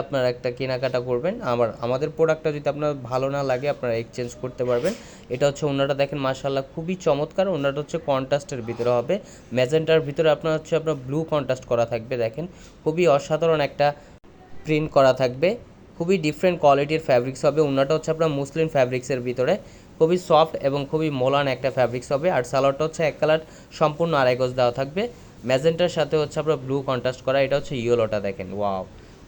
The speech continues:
খুবই চমৎকার। ইয়েলো কালারটা হচ্ছে আপনার আমাদের সবচাইতে রানিং একটা কালার, এটা একশো থেকে আপনার নব্বই জন আপুরাই এগুলো পছন্দ করে। এটা হচ্ছে নিচের লোয়ার প্যানেলটা, নিচের লোয়ার প্যানেলটা হচ্ছে আপনার গর্জিয়াস কাজ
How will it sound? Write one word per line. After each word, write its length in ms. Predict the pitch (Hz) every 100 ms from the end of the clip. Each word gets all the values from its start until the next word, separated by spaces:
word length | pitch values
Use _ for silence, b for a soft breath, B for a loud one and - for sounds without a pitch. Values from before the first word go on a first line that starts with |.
| -
খুবই 240 | 160 190 185
চমৎকার। 440 | 147 151 156 185 175
ইয়েলো 260 | 123 135 160 160
কালারটা 340 | 147 147 - 156
হচ্ছে 180 | 156 170
আপনার 220 | 147 - 160 156 127
আমাদের 280 | 131 131 135 131
সবচাইতে 420 | 151 143 180 170 151 120
রানিং 260 | 120 143 156 131
একটা 180 | - 120
কালার, 240 | 123 135 175 B B B -
এটা 120 | 123 127
একশো 200 | 131 - 160
থেকে 160 | 165 160 151
আপনার 180 | 156 143
নব্বই 260 | 139 135 147
জন 120 | 147 147 143 B B - 123
আপুরাই 340 | 127 147 139 131
এগুলো 180 | 123 127 127
পছন্দ 280 | 127 147 143 131
করে। 140 | 143 185
এটা 100 | 131 131
হচ্ছে 160 | 131 135
নিচের 200 | 131 147 123
লোয়ার 180 | 123 131
প্যানেলটা, 300 | 139 147 156 160
নিচের 200 | 135 135 123
লোয়ার 160 | 127 135
প্যানেলটা 260 | 143 139
হচ্ছে 140 | 147 156
আপনার 160 | 147 143 120
গর্জিয়াস 300 | 120 127 131
কাজ 100 | 123